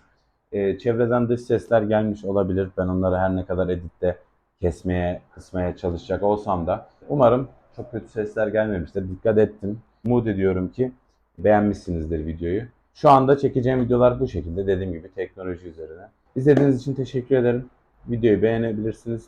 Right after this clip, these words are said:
Beğendiyseniz abone olabilirsiniz, yorum yapabilirsiniz. Çok teşekkür ederim.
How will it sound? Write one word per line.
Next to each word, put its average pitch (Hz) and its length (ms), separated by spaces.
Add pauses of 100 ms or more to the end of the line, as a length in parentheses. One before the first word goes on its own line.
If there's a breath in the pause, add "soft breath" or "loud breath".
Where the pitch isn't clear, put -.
Beğendiyseniz 110 640 (100)
abone 104 280
olabilirsiniz, 107 600
yorum 101 200
yapabilirsiniz. 87 680 (560)
Çok 107 180
teşekkür - 440
ederim. 98 300